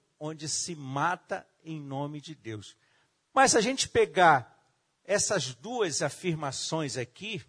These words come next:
você perde toda a confiança nos seres humanos e corre o risco de perder sua humanidade.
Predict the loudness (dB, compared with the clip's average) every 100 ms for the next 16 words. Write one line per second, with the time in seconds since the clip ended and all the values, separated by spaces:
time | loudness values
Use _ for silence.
0 | _ _ _ _ _ _ _ _ _ _
1 | _ _ _ _ -4 -2 0 -2 0 2
2 | 2 0 -12 _ 4 4 2 -2 -4 -6
3 | -8 -6 -4 -2 -4 -4 -6 -6 -6 -4
4 | -4 -6 -6 -2 -2 -2 -6 -10 -16 _
5 | _ _ -6 -4 4 6 6 2 0 0
6 | -4 -2 -4 -4 -8 -6 -2 -2 -2 -2
7 | 0 -2 -6 -2 -2 -2 -6 -8 -6 -6
8 | -8 -2 0 0 -2 -14 -20